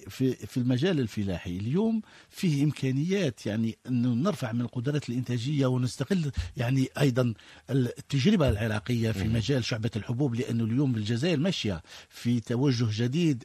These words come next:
Speaker 1: أنه نوصل إلى اكتفاء ذاتي في شعبة الحبوب.
Speaker 2: نعم.
Speaker 1: والعراق معروف بقدراته الإنتاجية.
Speaker 2: مم.
Speaker 1: ممكن أنه تكون فيه شراكات لإنتاج
Speaker 2: مم.
Speaker 1: الحبوب في الجزائر
Speaker 2: نعم.
Speaker 1: باستغلال، يعني، ال-، التجربة العراقية.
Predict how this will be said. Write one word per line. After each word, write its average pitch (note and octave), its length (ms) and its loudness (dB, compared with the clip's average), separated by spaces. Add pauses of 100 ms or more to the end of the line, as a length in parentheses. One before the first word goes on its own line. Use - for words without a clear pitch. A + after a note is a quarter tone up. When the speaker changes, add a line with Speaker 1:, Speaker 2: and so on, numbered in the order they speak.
(120)
Speaker 1:
أنه A#2 280 4
نوصل C#3 400 2
إلى A#2 280 -2
اكتفاء A#2+ 420 -2
ذاتي B2 400 0
في A2 220 -4
شعبة A#2 360 -4
الحبوب. C#3 500 0 (160)
Speaker 2:
نعم. E2+ 280 -2
Speaker 1:
والعراق C#3+ 760 2 (180)
معروف B2 640 2 (200)
بقدراته C#3+ 1080 2
الإنتاجية. G2+ 720 0 (280)
Speaker 2:
مم. E2+ 80 0
Speaker 1:
ممكن F#3+ 360 4
أنه D3 220 2
تكون E3 280 0
فيه C#3 180 0
شراكات C3+ 640 0
لإنتاج B2+ 420 -2
Speaker 2:
مم. A2+ 40 0
Speaker 1:
الحبوب D#3 320 -4
في D3+ 60 -4
الجزائر B2+ 500 0 (240)
Speaker 2:
نعم. F2 260 -6 (140)
Speaker 1:
باستغلال، D3 1120 -2
يعني، B2+ 360 2 (100)
ال-، B2 240 2 (180)
التجربة B2+ 680 0
العراقية. A2+ 680 -6